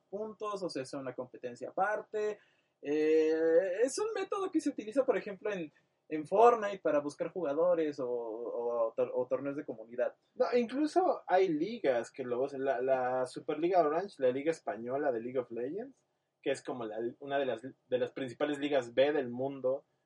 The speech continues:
Speaker 2: de League of Legends, utiliza un formato de scrims. Los equipos están en, en la gaming house, en la casa club, ellos en,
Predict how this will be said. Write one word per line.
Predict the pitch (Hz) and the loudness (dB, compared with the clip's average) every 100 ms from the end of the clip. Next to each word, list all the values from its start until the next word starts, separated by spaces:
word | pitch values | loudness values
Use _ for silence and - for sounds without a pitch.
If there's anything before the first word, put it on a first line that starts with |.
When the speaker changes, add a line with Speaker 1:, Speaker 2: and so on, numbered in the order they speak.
| _ | _
Speaker 2:
de | 120 | -4
League | 120 135 | -2 0
of | 147 | 2
Legends, | 160 156 147 147 _ _ _ _ _ | 4 2 2 -6 _ _ _ _ _
utiliza | 160 - 170 180 220 | -4 0 2 2 2
un | 269 | 2
formato | 214 156 139 | 0 0 -2
de | 127 | -4
scrims. | 120 175 214 170 - _ _ _ | -4 0 0 0 -8 _ _ _
Los | 135 147 - | -2 0 2
equipos | 160 214 220 240 | 0 -2 -2 -2
están | 233 - 180 175 | -2 -2 0 0
en, | 175 160 135 | 0 -2 -4
en | 131 | -4
la | 120 | -2
gaming | 147 156 160 135 | -2 -2 -4 -2
house, | 147 165 - | 2 2 2
en | |
la | 117 - | -8 -4
casa | - 131 147 | -4 -4 -10
club, | - 180 170 - _ _ _ _ _ - | -2 4 4 2 _ _ _ _ _ -2
ellos | 160 156 127 | 0 2 -2
en, | 120 | -4